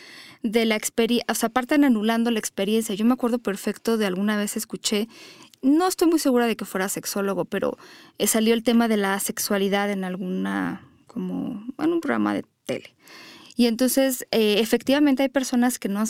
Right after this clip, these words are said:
nunca se han sentido en su vida interesadas en la parte de la sexualidad, tener relaciones sexuales.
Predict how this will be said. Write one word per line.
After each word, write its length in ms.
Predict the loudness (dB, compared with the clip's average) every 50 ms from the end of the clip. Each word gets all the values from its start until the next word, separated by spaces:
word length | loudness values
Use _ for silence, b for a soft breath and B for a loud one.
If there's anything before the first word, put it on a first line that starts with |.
| 0 2
nunca 360 | 4 4 4 4 2 2 2
se 100 | 2 2
han 80 | 2
sentido 320 | 2 0 0 0 0 0 0
en 80 | -2
su 140 | -2 -4 -4
vida 140 | -4 -2 -2
interesadas 600 | -2 -2 -2 -4 -4 -4 -4 -6 -6 -6 -6 -4
en 60 | -6 -6
la 80 | -6
parte 320 | -6 -6 -8 -8 -6 -8 -8
de 60 | -8
la 100 | -8 -8
sexualidad, 600 | -10 -12 -10 -10 -8 -6 -4 -4 -4 -4 -4 -4
tener 260 | -4 -4 -4 -4 -4
relaciones 500 | -6 -6 -6 -6 -8 -8 -8 -6 -6 -6 -8
sexuales. 600 | -8 -8 -8 -6 -6 -6 -6 -8 -8 -10 -12